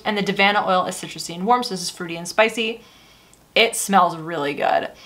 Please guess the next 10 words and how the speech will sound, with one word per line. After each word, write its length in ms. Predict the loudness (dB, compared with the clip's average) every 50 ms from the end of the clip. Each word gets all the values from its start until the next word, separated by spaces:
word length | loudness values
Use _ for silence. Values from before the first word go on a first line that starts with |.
| -20 -16 _ 2
It 100 | 2 2
is 140 | 2 0 -2
fruity 340 | -2 -2 -2 0 0 0 0
and 120 | -2 -2
spicy, 380 | 0 0 0 0 0 -2 -4 -4
and 100 | -4 -4
it 80 | -6
smells 520 | -6 -6 -2 2 4 4 4 2 0 -2 -8 -14 -20 -20 -20 -20 -20 -20 -20 -20 -20 _ _ _
so 520 | -6 -4 -2 0 4 4 4 4 4 2
good 380 | 2 0 0 0 0 -2 -6